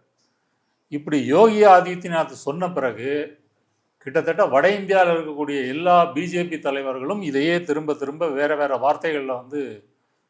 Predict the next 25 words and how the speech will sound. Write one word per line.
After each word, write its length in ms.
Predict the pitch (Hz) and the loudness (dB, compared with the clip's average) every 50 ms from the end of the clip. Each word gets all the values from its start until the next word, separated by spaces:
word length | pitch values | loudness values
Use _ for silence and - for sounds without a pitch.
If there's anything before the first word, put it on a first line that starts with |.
| _ _ _ _ 151 | _ _ _ _ -14
ஒப்பிச்சிருக்காங்க. 760 | 127 123 - 175 147 131 147 120 110 117 107 92 - - - _ _ _ _ _ _ _ _ _ _ _ _ _ _ _ _ _ | -12 -10 -8 -8 -6 -6 -6 -6 -6 -6 -8 -8 -10 -16 -20 _ _ _ _ _ _ _ _ _ _ _ _ _ _ _ _ _
அப்ப 380 | - 101 113 - 226 247 240 202 | -8 -6 -2 2 2 4 4 2
ஒரு 180 | 165 151 139 127 | 2 0 -2 -4
மத 320 | 113 110 127 147 165 214 | -4 -4 0 2 2 2
பண்டிகை 500 | 214 214 208 196 196 190 180 175 175 170 | 2 2 0 -2 0 -2 0 0 0 -2
என்பது 400 | 160 151 147 143 160 175 196 190 | -2 -4 -6 -4 -4 -2 -2 -2
எப்படி 320 | 156 143 143 196 190 190 | -2 -4 -2 -2 -2 -2
வந்து 260 | 180 165 160 170 185 175 | -2 -2 -2 -4 -6 -6
சிறுபான்மை 640 | 175 180 190 190 196 180 196 185 180 175 170 170 | -4 -2 0 0 2 2 2 0 0 -2 -6 -6
மக்களுக்கு 460 | 156 151 147 151 156 147 147 131 131 | -6 -6 -6 -4 -2 -4 -2 -2 -4
எதிரான 680 | 131 127 139 151 160 151 151 147 139 139 147 - - _ _ _ _ _ _ _ _ _ _ _ _ _ _ | -4 -2 0 2 2 2 0 0 -2 -6 -8 -8 -12 _ _ _ _ _ _ _ _ _ _ _ _ _ _
ஒரு 260 | 135 135 135 131 131 127 127 127 123 123 123 120 120 120 113 107 113 117 | -8 -6 -4 -4 -4 -4 -4 -6 -6 -8 -8 -10 -10 -10 -10 -10 -6 -4
மத 240 | 131 143 160 175 | -2 0 2 2
வெறுப்பை, 760 | 151 135 139 147 165 156 - - 160 147 151 151 147 - - _ _ | 2 2 0 -2 -2 -2 -2 -2 -2 -2 -2 -4 -8 -12 -18 _ _
வெறுப்பு 880 | 117 127 147 170 170 - - 170 156 151 147 143 139 135 131 127 120 - - | -6 -4 -4 -4 -6 -8 -6 -4 -2 -2 -2 -2 -2 -2 -4 -6 -8 -8 -6
பேச்சை, 500 | 147 147 147 147 - - 135 131 135 131 | -4 -4 -4 -4 -6 -8 -8 -8 -8 -8
வெறுப்பு 400 | 120 135 151 156 147 - - 135 | -6 -4 -4 -4 -6 -8 -8 -6
உணர்வை 300 | 143 151 156 151 151 143 | -4 -2 -2 -2 -2 -2
வந்து 220 | 135 131 135 135 | -4 -6 -8 -10
எப்படி 240 | 127 127 - 147 139 | -10 -8 -8 -10 -8
கிளப்பி 320 | - 139 135 135 131 135 | -6 -4 -4 -4 -4 -6
விடுது 420 | 123 123 117 110 117 117 113 98 - _ _ _ _ _ _ _ _ | -10 -10 -10 -10 -12 -12 -14 -14 -16 _ _ _ _ _ _ _ _
அப்படின்றதுக்கு 600 | - 113 120 - 156 170 170 156 143 135 135 151 | -4 -4 -4 -4 -6 -8 -6 -4 -6 -6 -6 -6
இது 220 | 175 160 135 120 117 | -8 -6 -6 -6 -4
உதாரணம். 440 | 117 123 127 120 113 104 101 - | -2 0 0 0 -2 -6 -12 -18